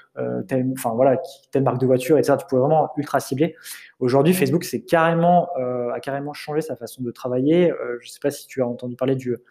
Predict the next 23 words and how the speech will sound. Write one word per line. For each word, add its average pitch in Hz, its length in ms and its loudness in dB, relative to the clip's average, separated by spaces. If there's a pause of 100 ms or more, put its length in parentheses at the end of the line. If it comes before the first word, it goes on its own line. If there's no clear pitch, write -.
(400)
du 123 100 -6
Power 151 380 6
Five, 180 440 4 (140)
euh, 120 340 -4
qui - 80 -16
est 120 40 -6
en 113 80 -10
place 135 200 -2
depuis, 123 320 -12
depuis, 120 400 -10
euh, 113 480 -8
à 117 60 -12
peu - 100 -20
près 120 140 -10
deux 120 320 -2
ans. 160 220 -2 (280)
Mais 123 100 -8
clairement, 151 340 4
l'idée 156 340 6
aujourd'hui, 135 460 2
c'est 180 180 -4
pas 160 400 4 (160)
de 123 680 -4